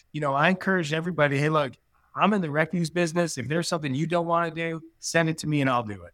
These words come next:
And, and for years, that was the case. I, I knew I was starting to make it a little bit in the law practice when I had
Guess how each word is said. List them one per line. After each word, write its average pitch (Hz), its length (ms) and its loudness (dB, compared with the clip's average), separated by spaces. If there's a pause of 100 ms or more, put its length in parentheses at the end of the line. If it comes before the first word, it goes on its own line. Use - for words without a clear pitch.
And, 120 120 -8
and 120 160 -14
for 123 100 -10
years, 147 320 4
that 120 180 4
was 117 120 -4
the - 80 -20
case. 107 380 -18 (260)
I, 135 320 0
I 147 100 2
knew 180 280 6
I 165 160 6
was 143 380 0 (340)
starting 143 540 0
to 143 140 -2
make 131 280 0
it 151 80 4
a 139 60 4
little 151 200 2
bit 147 160 -4
in 135 120 -2
the 131 80 0
law 131 200 4
practice 143 520 -2
when 127 120 -6
I 127 100 -4
had 127 280 -6